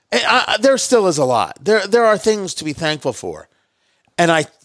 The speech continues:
y-, you just take a look. I'm not saying I, uh, you, we, us, all of us, we take a look at what's happening in, to these restaurants and we're saying, "They're never, ever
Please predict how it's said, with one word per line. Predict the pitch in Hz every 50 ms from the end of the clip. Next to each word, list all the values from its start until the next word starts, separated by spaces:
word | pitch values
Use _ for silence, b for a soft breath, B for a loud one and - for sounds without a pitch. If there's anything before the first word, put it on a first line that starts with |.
| _ _ _
y-, | - 170 - _
you | 165 175 160
just | 131 151 208 - -
take | - 214 196 185
a | 175
look. | 165 202 220 175 - 156
I'm | 151 143 156 156
not | 156 156 139
saying | - 156 127 123 135
I, | 151 160 196 208 180 135 135 139 -
uh, | - 165 190 -
you, | 160 151 190 233 254 220 160
we, | 131 131 151 208 254 240 185 - -
us, | 196 247 254 208 - -
all | - 208 247 294 294
of | 262
us, | 160 - - - B B B B B B
we | 160 160
take | - 254 269 262
a | 240
look | 208 220 262 254 254 254
at |
what's | 175 165 156 -
happening | - - 208 254 269 - 233 220 185 160
in, | 156 156 - -
to | - 196
these | 170 165 156 139
restaurants | 180 - - 170 - 233 202 190 - -
and | 180
we're | 185 180
saying, | - 202 196 190 180 b b b b b b b b b b b b
"They're | - 202 196 180
never, | 165 160 160 170 190 208 208 185 202 226 233 240 233 226 _ _ _ _ _ _ _ _ _ _ _ _ _ -
ever | - 220 254 262 214 220 202 190 190 185 170 175